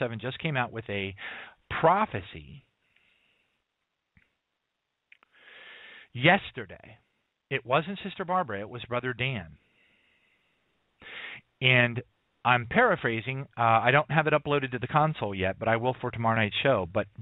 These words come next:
but the f-, Lord spoke through Brother Dan and said, "Do not count my son's arrival by the hours. Count it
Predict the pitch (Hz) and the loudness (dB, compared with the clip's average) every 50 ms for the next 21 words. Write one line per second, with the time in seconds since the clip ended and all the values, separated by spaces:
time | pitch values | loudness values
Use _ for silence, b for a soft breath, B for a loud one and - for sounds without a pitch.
0 | 107 - - 110 120 113 98 - 113 - - - - 113 117 135 139 151 170 175 | -12 -8 0 2 2 4 4 2 -6 -6 -8 -14 -6 2 4 6 6 6 6 4
1 | - - - - - 160 151 - - 170 165 143 156 156 170 156 143 127 120 117 | 0 -2 2 2 2 2 2 -2 -4 -2 0 2 2 2 2 0 0 0 0 0
2 | 110 - - 113 110 107 - - 139 127 110 95 90 90 101 - _ B B B | 0 0 -2 -2 -2 -4 0 2 4 4 6 4 2 0 -4 -10 _ B B B
3 | B B B B B B B - 135 131 131 131 135 139 160 180 196 - _ _ | B B B B B B B 0 0 2 4 6 6 6 8 6 4 2 _ _
4 | _ - - - 180 170 151 135 120 117 120 - - - _ _ _ _ _ _ | _ -12 -4 0 2 2 2 2 0 -2 -6 -14 -20 -20 _ _ _ _ _ _
5 | _ _ _ _ _ _ _ _ _ _ _ _ _ _ _ _ _ _ _ _ | _ _ _ _ _ _ _ _ _ _ _ _ _ _ _ _ _ _ _ _
6 | _ _ _ _ _ _ _ _ _ _ _ _ _ _ _ _ _ _ _ _ | _ _ _ _ _ _ _ _ _ _ _ _ _ _ _ _ _ _ _ _
7 | _ _ - 127 127 123 127 - - 156 151 151 156 151 139 143 127 117 123 127 | _ _ 0 2 2 2 0 0 -2 -2 0 -2 -2 -4 -4 -4 -2 0 2 2
8 | 131 131 127 117 101 92 90 98 110 - _ _ _ _ _ _ _ _ _ _ | 2 2 2 0 -4 -8 -10 -12 -14 -16 _ _ _ _ _ _ _ _ _ _
9 | _ _ _ _ _ _ _ _ _ - 123 123 120 117 113 110 107 - - 120 | _ _ _ _ _ _ _ _ _ 4 6 6 6 4 0 -6 -8 -4 0 4
10 | 127 131 139 131 107 90 82 78 80 80 - - - - _ _ _ _ _ _ | 4 6 4 4 2 -2 -8 -12 -16 -20 -20 -20 -20 -20 _ _ _ _ _ _
11 | _ _ _ _ _ _ _ _ _ _ _ _ _ _ _ _ _ b b b | _ _ _ _ _ _ _ _ _ _ _ _ _ _ _ _ _ b b b
12 | b b b b b b b b b _ _ - - - 151 147 156 165 170 - | b b b b b b b b b _ _ -10 -2 2 4 4 4 4 0 -4
13 | _ _ _ _ _ _ _ _ _ _ _ _ _ _ _ _ _ _ _ _ | _ _ _ _ _ _ _ _ _ _ _ _ _ _ _ _ _ _ _ _
14 | - 131 139 135 | -2 0 0 0